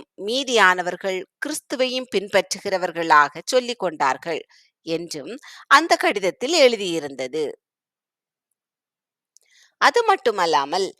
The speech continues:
சபையை சேர்ந்த சிலர் துன்மார்க்க நடை உள்ளவர்கள் என்றும், தேவ ஆராதனை தப்பிதமான விதமாய் நடத்தப்படுகிறது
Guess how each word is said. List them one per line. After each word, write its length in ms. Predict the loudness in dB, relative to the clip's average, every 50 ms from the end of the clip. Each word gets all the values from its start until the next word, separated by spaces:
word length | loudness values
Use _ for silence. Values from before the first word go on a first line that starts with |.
| -20 -20 _ _ _ -8
சபையை 560 | 2 6 6 6 8 6 2 0 2 0 0 -2 -2 0
சேர்ந்த 320 | 0 0 0 -2 -4 -4 -4 -4 -4
சிலர் 420 | -4 -4 0 2 2 2 2 0 -2 _ -18 _ _ _ _ -8
துன்மார்க்க 760 | -2 -2 -2 -2 -2 -2 0 0 0 0 0 0 0 2 2
நடை 220 | 2 2 2 0 0
உள்ளவர்கள் 580 | 0 -2 -2 -2 -4 -4 -6 -8 -8 -8 -8 -8 -8
என்றும், 340 | -10 -10 -12 -12 -12 -12 -14 -18 _ _ _ _ _ _ _ _ -6 2
தேவ 340 | 4 6 6 6 4 2 2 0 2 2 2 4 2
ஆராதனை 560 | 2 2 2 0 -2 -2 -6 -8 -8 -10 -10 -10 -12 -14 _ -6
தப்பிதமான 800 | -6 -6 _ -12 -8 -6 -6 -4 -4 -6 -6 -4 -6 -6 -8 -8 -10
விதமாய் 400 | -8 -6 -6 -4 -4 -4 -4 -4 -4
நடத்தப்படுகிறது 880 | -6 -6 -6 -6 -8 -10 -6 -6 -6 -6 -6 -8 -8 -8 -10 -8 -8